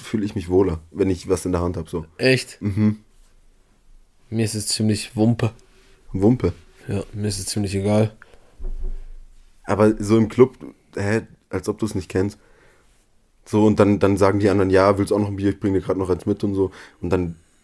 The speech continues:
Speaker 1: weißt du, wie ich mein?
Speaker 2: Ja.
Speaker 1: Und dann merkt man, da geht man kurz raus, eine rauchen oder so, oder geht kurz aufs Klo und dann guckt man in den Spiegel und denkt so,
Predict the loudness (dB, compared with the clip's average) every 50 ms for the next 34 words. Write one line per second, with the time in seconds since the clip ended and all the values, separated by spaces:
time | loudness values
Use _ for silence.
0 | _ -6 0 0 2 2 2 0 -2 0 2 2 2 2 0 -4 _ _ _ _
1 | _ _ _ _ _ _ _ _ _ _ _ _ _ _ -4 -2 2 4 6 6
2 | 6 4 2 -2 _ _ _ _ -20 -20 -8 0 2 4 6 6 6 8 8 6
3 | 6 6 4 6 6 6 6 4 4 2 2 0 -2 -2 -4 -2 2 4 4 4
4 | 4 4 2 0 0 2 2 4 4 4 2 2 0 0 2 2 2 2 0 -2
5 | -2 -6 -12 _ _ _ _ -2 -2 0 0 -2 -4 -4 -4 -6 -6 -2 -2 -2
6 | -2 -2 -2 0 2 4 4 2 2 -2 _ _ _ _ _ _ _ -10 -4 -2
7 | -2 -2 -2 -4 -8 -4 -2 -2 -2 -2 -4 -6 -6 -4 -2 0 0 0 0 -2
8 | -4 -2 -4 -6 -6